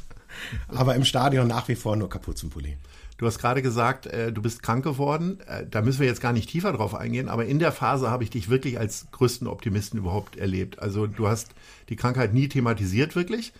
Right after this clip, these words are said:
Speaker 2: sondern hast einfach weitergelebt, auch unter unmöglichsten Umständen eigentlich. Und das ist für mich das schönste Comeback, was ich in den letzten zehn Jahren erlebt habe, dass du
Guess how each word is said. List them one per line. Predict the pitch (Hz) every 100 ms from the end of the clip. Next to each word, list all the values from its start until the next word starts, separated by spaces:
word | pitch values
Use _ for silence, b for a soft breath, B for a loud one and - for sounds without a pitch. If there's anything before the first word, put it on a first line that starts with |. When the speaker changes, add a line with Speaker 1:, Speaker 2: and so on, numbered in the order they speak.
| B B
Speaker 2:
sondern | - 117
hast | 110
einfach | 107 117
weitergelebt, | 127 175 160 92 95 92 -
auch | 113
unter | 123 117
unmöglichsten | 113 139 147 135 107 127
Umständen | 98 180 - 98 95
eigentlich. | 87 90 90 117 185 - B B B B
Und | - 110 - -
das | - 110
ist | - - -
für | -
mich | 120 180 -
das | 117
schönste | - 160 - 139
Comeback, | - 113 127 -
was | 113
ich | 110
in |
den | 110
letzten | 110 127
zehn | 110 123
Jahren | 110 107 110
erlebt | 107 107 135
habe, | 107 104 107
dass | 110 104
du | 113 101